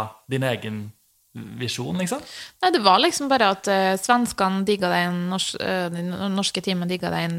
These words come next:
Speaker 2: eh, den var, den føltes, eh, hit,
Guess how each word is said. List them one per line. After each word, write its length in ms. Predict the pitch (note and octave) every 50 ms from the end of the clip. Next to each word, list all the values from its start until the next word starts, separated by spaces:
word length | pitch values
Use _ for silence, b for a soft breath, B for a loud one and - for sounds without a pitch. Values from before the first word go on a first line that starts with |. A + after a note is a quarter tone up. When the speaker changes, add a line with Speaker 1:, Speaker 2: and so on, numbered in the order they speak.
| F3 F3+
Speaker 2:
eh, 560 | - - F3 E3+ E3 E3 E3 E3 E3 E3 E3 E3
den 240 | E3+ F#3 F3+ F3 F3
var, 240 | F3 F3 E3+ E3+
den 240 | F3 F#3 F#3 F3 F3 E3 -
føltes, 560 | - - A#3+ G#3+ F#3+ F#3 - E3 E3+ - - - - - F#3
eh, 140 | F3 F3
hit, 320 | F3 - - G3 - -